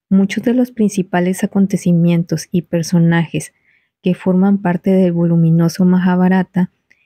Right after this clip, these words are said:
están basados realmente en hechos históricos, su exposición poética dentro de la epopeya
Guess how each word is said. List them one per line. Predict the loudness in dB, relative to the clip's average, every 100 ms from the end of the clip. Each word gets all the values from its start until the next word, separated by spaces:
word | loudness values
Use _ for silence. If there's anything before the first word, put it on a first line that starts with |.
| _
están | -4 -4 -2 0
basados | 0 0 -2 0 0
realmente | 0 0 2 2 0 -4 -4
en | 0 0
hechos | 0 -4 -4
históricos, | -4 -4 -4 -2 -4 -6 -8 -8 _ _ _ _ _ _ _
su | -4
exposición | -2 -2 -2 -2 -2 -2 -2 -2
poética | -2 0 -2 -4 -8 -6 -8 -10 _
dentro | -2 0 0
de | 0
la | 0 -4
epopeya | -4 -6 -2 -2 0 -2